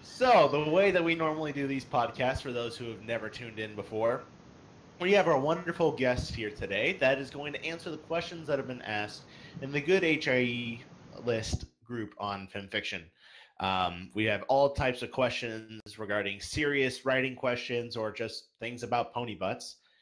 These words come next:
And we're also going to be watching the Twitch stream, so that way you guys can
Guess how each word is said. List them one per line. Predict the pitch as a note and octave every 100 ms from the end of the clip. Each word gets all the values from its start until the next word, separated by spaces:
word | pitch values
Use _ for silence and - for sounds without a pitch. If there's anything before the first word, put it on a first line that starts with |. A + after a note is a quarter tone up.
| - _ _ _ -
And | C3 C3+ C3+ C#3
we're | C#3+
also | C#3+ D3
going | D3 C#3+
to |
be | C#3+
watching | C#3+ C#3 D3 C3
the |
Twitch | B2 - E3 D#3
stream, | - G#2+ F#2+
so | F#2 A2
that | G#2
way | A2
you | G#2+ B2+
guys | A#2+ A#2+
can | -